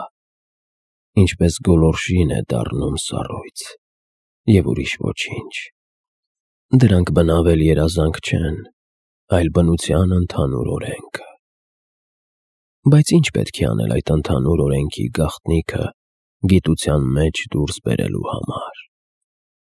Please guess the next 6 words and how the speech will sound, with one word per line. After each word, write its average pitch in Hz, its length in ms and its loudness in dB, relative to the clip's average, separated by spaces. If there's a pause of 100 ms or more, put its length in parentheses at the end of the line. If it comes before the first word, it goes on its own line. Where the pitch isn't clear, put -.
(520)
Ինչ, 90 600 4 (540)
այս 87 220 2
լույսը, 65 520 0
որ 52 260 -2
հեղեղել 76 680 0
է 73 60 0